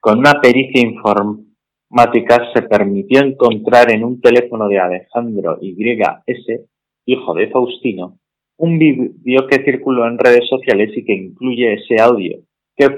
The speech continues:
fue enviado al Cuerpo Técnico de Investigación del Ministerio Público de Colombia, que concluyó que existe una alta probabilidad de identificación de la voz de Morales,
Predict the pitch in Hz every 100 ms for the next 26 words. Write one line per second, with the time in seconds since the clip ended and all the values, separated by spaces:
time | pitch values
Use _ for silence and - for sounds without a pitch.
0 | - 139 131 113 104 113 123 120 120 113
1 | 101 127 120 - 110 - 131 - 123 113
2 | 123 113 107 101 - 110 113 - 123 120
3 | 113 98 95 92 _ 120 117 120 - 117
4 | 117 110 113 95 101 113 92 85 - _
5 | _ _ _ 143 139 135 120 127 117 131
6 | - 110 - 110 120 - - 156 - -
7 | 131 - 147 147 131 139 135 101 - 123
8 | 123 120 120 120 117 110 113 120 117 107
9 | 98 107 104 107 - - 120 120 104 92
10 | 110 104 95 85 85 104 92 - _